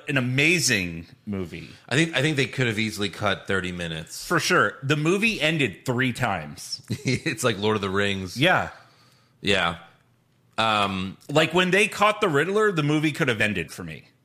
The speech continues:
Speaker 2: Sure.
Speaker 1: You know?
Speaker 2: Well, I mean, it's like, I don't know. I felt like there, there was this big twist coming, and it never came.
Speaker 1: Yeah, you never
Speaker 2: Like,
Speaker 1: got twisted.
Speaker 2: watch Seven. There's a twist at the end.
Speaker 1: Yeah,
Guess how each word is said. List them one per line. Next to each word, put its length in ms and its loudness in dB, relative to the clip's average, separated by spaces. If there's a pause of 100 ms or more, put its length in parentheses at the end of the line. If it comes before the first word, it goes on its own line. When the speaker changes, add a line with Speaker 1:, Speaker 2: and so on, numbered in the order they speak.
(460)
Speaker 2:
Sure. 480 -8 (180)
Speaker 1:
You 160 0
know? 240 2 (240)
Speaker 2:
Well, 300 4
I 380 -12
mean, 260 -2
it's 220 -10
like, 220 2 (1400)
I 80 0
don't 100 0
know. 160 2
I 80 4
felt 200 0
like 240 0
there, 260 2
there 180 0
was 180 -4
this 160 -6
big 340 -2
twist 400 -4
coming, 600 -6 (800)
and 140 -2
it 100 -4
never 300 0
came. 440 -14
Speaker 1:
Yeah, 360 0
you 100 -4
never 220 0
Speaker 2:
Like, 200 0
Speaker 1:
got 60 -10
twisted. 480 -2 (140)
Speaker 2:
watch 240 2
Seven. 520 0 (300)
There's 180 -8
a 60 -4
twist 340 2
at 140 -2
the 160 -2
end. 80 2
Speaker 1:
Yeah, 220 0